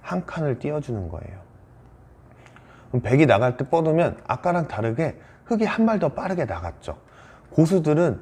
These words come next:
이렇게 뭔가 돌이 같이 움직이는 장면에서 내 돌이 한 발이라도 빠르게 나가기 위해서 다양한 행마를 쓰고 다양한 수들을 구사합니다. 그래서 연결할 때도 내가 조금 더 백보다 빠르게 진행을 한다면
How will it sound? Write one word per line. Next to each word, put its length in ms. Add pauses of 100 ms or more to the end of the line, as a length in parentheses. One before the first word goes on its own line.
(300)
이렇게 300
뭔가 380
돌이 280
같이 360
움직이는 500
장면에서 840 (300)
내 140
돌이 440 (140)
한 240
발이라도 360
빠르게 360
나가기 380
위해서 480
다양한 460
행마를 420
쓰고 500 (340)
다양한 360
수들을 340
구사합니다. 680 (280)
그래서 220
연결할 560
때도 500 (300)
내가 240
조금 400
더 100
백보다 400
빠르게 480
진행을 400
한다면 580